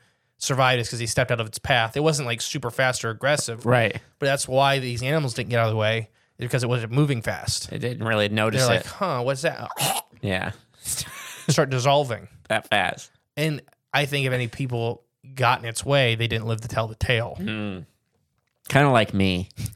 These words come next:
Speaker 1: So what do you think of that one?
Speaker 2: I, I like it. Just, it, it, but there's so much unknown with the,
Speaker 1: Mm-hmm.
Speaker 2: with the, uh, atmospheric creatures. I mean, 'cause they might not even be from this dimension. That's the craziest part.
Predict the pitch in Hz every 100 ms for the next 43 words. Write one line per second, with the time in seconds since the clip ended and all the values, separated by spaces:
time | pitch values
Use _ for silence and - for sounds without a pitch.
0 | - - _ - 180 175 156 131 123 107
1 | 107 107 - _ _ _ - 196 143 180
2 | 196 208 233 110 67 113 131 - - -
3 | 139 147 - 98 135 - - - - 113
4 | 127 123 113 - _ _ _ - 123 -
5 | 143 117 107 127 120 - 120 110 101 107
6 | 98 95 131 92 95 139 - - - -
7 | - - - - 110 - 98 95 90 -
8 | 87 87 101 107 101 - 90 - - 98
9 | - 78 - 90 78 65 - - _ _
10 | _ - 117 95 - - - 143 95 101
11 | 76 95 95 90 87 110 - 98 92 -
12 | 80 82 85 - 78 78 - - - 73
13 | - - - - - -